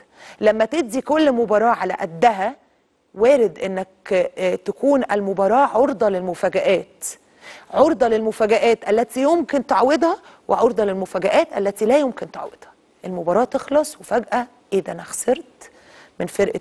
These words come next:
كذا ولا فرقة كذا. فرق ما ينفعش الزمالك يخسر منها.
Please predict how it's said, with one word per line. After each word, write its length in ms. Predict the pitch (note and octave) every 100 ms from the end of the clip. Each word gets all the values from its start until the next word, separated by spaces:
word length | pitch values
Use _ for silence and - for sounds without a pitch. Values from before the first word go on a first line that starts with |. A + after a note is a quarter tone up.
| -
كذا 300 | - A3 A#3
ولا 160 | G#3 E3+
فرقة 300 | - F#3+ - -
كذا. 280 | G#3 G#3+ A3 - _
فرق 360 | - A#3 B3+ - _ _ _ _
ما 60 | F#3
ينفعش 540 | F#3+ F3 - D4+ F#3
الزمالك 420 | E3+ E3+ G#3+ A3 -
يخسر 300 | - - F#3
منها. 300 | B3+ A#3+